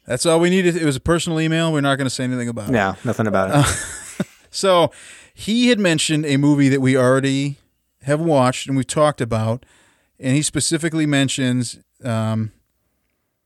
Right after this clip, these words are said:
Speaker 1: the soundtrack, and he says, "Can you get the soundtrack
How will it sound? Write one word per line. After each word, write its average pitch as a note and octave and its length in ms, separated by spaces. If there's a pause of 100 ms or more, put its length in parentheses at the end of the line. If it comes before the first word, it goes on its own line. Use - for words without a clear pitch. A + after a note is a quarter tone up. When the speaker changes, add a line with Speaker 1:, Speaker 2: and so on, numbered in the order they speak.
(320)
Speaker 1:
the B2 60
soundtrack, C3+ 760
and A#2+ 80
he B2 60
says, A#2+ 240
"Can D#3+ 260
you F#3+ 140
get D3 260
the D3 60
soundtrack D3+ 960